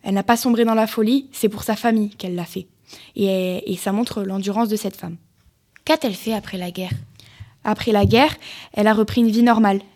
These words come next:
Speaker 1: Elle décide de témoigner. C'est grâce à Steven Spielberg que Ginette va se décider. Le réalisateur va créer une fondation et recueillir les témoignages pour son film La liste de Schindler. Ginette explique qu'elle a fait cela pour les gens, que les gens n'oublient pas et qu'ils n'oublient jamais.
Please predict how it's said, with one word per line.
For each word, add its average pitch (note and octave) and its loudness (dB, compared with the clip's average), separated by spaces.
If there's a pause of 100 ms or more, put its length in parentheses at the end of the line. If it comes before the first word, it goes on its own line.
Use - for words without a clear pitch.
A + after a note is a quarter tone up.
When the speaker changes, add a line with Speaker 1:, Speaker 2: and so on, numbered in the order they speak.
(140)
Speaker 1:
Elle G3+ 2
décide G#3 0
de A3 2
témoigner. A3 0 (320)
C'est A#3 0
grâce B3 2
à B3+ 0
Steven B3 0
Spielberg A#3 0 (180)
que F#3+ 2
Ginette F#3+ 0
va G3 0
se F#3+ -4
décider. F#3 -2 (500)
Le G#3 6
réalisateur G#3+ 4
va A3 2
créer A3 -2
une G#3+ 2
fondation B3 2
et G#3+ 2
recueillir A3 2
les G#3+ 2
témoignages G#3 0
pour - -12
son G#3 -4
film B3+ 2 (360)
La G3+ 4
liste A3+ 0
de G#3 2
Schindler. G#3 0 (840)
Ginette A#3 4
explique - 0 (440)
qu'elle A3+ 4
a A3 6
fait A3+ 0
cela C4 4
pour B3 0
les G#3+ 4
gens, A3+ 0 (120)
que A3 0
les G#3 2
gens A3+ 2
n'oublient G#3 2
pas C4 6
et G3+ 0
qu'ils - -4
n'oublient G3 0
jamais. G3 2